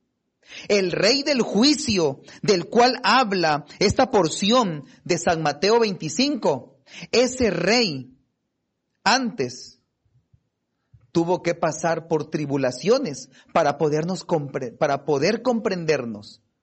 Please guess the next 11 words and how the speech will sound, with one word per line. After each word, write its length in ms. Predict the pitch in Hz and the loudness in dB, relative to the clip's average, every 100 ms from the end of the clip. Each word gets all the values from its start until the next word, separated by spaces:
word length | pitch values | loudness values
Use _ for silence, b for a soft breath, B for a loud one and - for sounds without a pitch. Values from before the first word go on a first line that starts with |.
| - | -8
a 220 | 131 - | -8 -4
ti 380 | 196 254 - _ _ _ _ | -2 -2 -6 _ _ _ _
y 160 | 180 147 | -2 0
a 100 | 117 | 0
mí. 240 | 110 127 _ _ _ _ _ B B - | -4 -10 _ _ _ _ _ B B 0
Ese 240 | 214 269 | 2 0
Jesús 560 | - 196 - 247 - B B - | 0 0 2 0 0 B B -2
anónimo 1040 | 185 165 170 254 285 220 160 127 - - _ _ _ _ _ - | 0 2 2 2 2 0 0 -2 -8 -20 _ _ _ _ _ -6
de 200 | 139 170 | -2 0
los 180 | 156 | 0
hospicios, 1000 | 160 - - 202 214 - 165 135 - - | -2 -6 -2 -2 -2 -4 -6 -6 -12 -18